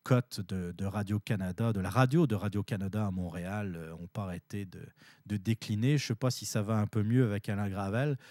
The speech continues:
Je serais surpris, je serais surpris parce que, franchement, de ce que j'entends comme extrait, euh, ça n'a pas l'air très réjouissant. Paul Arcand n'a pas de difficulté à,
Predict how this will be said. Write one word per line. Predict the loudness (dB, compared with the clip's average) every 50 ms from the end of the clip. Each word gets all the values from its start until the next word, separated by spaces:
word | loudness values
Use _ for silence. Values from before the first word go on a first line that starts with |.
| -20 -20 -20 -20 -20 -20 -20 -20 -20 -20 -20 -20 -20 -20 -16
Je | -14 -14 -6
serais | -4 -4 -4
surpris, | -2 -4 -4 -4 -4 -4 -4 -6 -10 -6 -4 -4 -4 -4 -6 -12 -16 -16 -16
je | -14
serais | -12 -12 -12
surpris | -12 -12 -14 -16 -16 -16 -14 -10 -10 -10
parce | -10 -10 -12 -12 -12
que, | -10 -10 -10 -8 -8 -8 -10 -10 -12 -12 -12 -12 -14
franchement, | -8 -6 -6 -6 -4 -4 -2 0 0 0
de | -2 -4
ce | -6 -8
que | -6 -4 -4
j'entends | -4 -2 -2 -2 -2 -2 -4 -2 _ 2 2 4 2 0 -2 -8 _ _ _ _ _ _ _ _ _ _ _ _ _ _ _ _ _ _ -20 -20 _ _
comme | 0 2 2 2
extrait, | 0 -2 -4 -8 -8 -2 0 0 2 0 -2 -4 _ _ _ _ _ _ _ _ _ -20 -20 -20 _ _ _ -20 _ _ _ _ -8
euh, | -8 -4
ça | -4 -4
n'a | -2
pas | 0 0 0
l'air | 0 0
très | -2 -2 0 0 0 0
réjouissant. | 0 0 0 0 0 -2 -2 0 2 4 4 4 4 2 0 -2 -4 _ 0
Paul | 2 2 2
Arcand | 0 -2 -2 0 2 2 2 2
n'a | 0
pas | -2 _ -2 -2 -2 -2
de | -4 -6 -8 -8 -10 -12
difficulté | -14 -14 -14 -14 -14 -14 -14 -16 -14 -10 -8 -8 -8 -6 -8
à, | -10 -10 -12 -12 -14